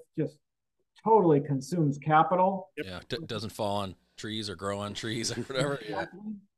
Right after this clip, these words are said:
Speaker 3: Yeah.
Speaker 1: Um, I'll ask them how the organization is handling the growth. Can they support it? And the struggles are usually somewhere in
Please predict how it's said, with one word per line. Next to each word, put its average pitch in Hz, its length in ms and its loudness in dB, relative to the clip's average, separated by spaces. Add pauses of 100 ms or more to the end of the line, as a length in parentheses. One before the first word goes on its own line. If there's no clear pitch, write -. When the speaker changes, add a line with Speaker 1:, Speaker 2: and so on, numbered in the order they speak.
(140)
Speaker 3:
Yeah. 90 220 -12
Speaker 1:
Um, 170 440 2 (100)
I'll 277 200 6
ask 254 260 8
them 190 160 2
how 180 200 4
the 170 140 8
organization 175 1000 2 (120)
is 170 340 4 (140)
handling 196 540 4
the 220 80 4
growth. 214 380 4 (140)
Can 165 140 2
they 165 120 6
support 160 520 2
it? 240 160 6 (560)
And 175 160 2
the 156 60 4
struggles 196 560 8
are 180 80 6
usually 190 480 4
somewhere 190 500 4
in 165 340 2